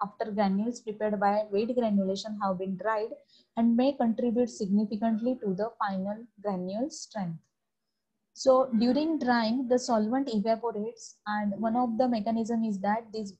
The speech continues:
uh, solvent, when it evaporates, it migrates towards the surface of the granule, and when it migrates, it also carries the binder, and this binder again form the binder-binder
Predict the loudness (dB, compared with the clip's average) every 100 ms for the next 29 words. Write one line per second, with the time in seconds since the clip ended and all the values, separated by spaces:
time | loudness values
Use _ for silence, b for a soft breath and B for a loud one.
0 | -10 -2 -2 0 0 0 0 -2 -4 -4
1 | -2 -4 -4 -4 -2 2 4 2 0 -8
2 | -4 -2 0 2 0 0 -6 -2 -2 -2
3 | -6 -4 -4 -2 -4 -4 -4 -4 -2 -2
4 | -2 -4 -6 b b b -4 0 0 2
5 | 2 0 0 0 2 2 2 0 -6 -2
6 | -2 0 -2 0 0 -2 -2 -2 -2 -2
7 | -2 -2 -2 -4 0 0 0 -4 -4 -4
8 | 0 0 0 -6 _ _ -4 -2 0 -2
9 | -2 0 2 4 4 4 2 2 0 2
10 | 0 0 2 0